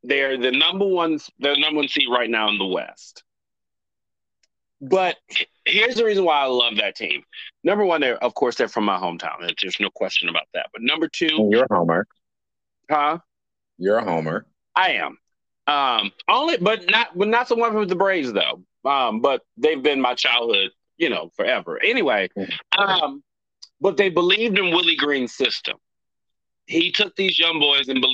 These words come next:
Speaker 1: and he made, he got them to believe. And that's what I think when you get a young group of men, especially the likes of Zion, um, uh, the other guy that, ooh, my,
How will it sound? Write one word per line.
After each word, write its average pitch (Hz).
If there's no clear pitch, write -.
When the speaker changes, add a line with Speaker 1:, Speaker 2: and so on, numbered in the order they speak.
Speaker 1:
and 131
he 143
made, 151
he 156
got 156
them 151
to 269
believe. 104
And 165
that's 180
what 170
I 156
think 160
when 135
you 151
get 160
a 123
young 139
group 131
of 104
men, 120
especially 170
the 135
likes 120
of 117
Zion, 95
um, 85
uh, 214
the 135
other 151
guy 143
that, 127
ooh, 113
my, 104